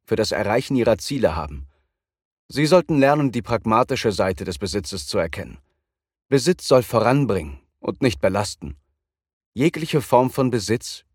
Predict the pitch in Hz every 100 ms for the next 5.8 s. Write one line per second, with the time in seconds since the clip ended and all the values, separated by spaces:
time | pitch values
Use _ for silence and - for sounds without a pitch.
0 | _ - - - 147 - - - - _
1 | _ _ _ _ _ _ _ 117 160 -
2 | - 151 120 127 131 120 143 147 107 117
3 | 135 131 - 143 147 135 131 - 120 143
4 | 143 135 147 - 143 143 - - 123 -
5 | 147 - 156 139 131 - 69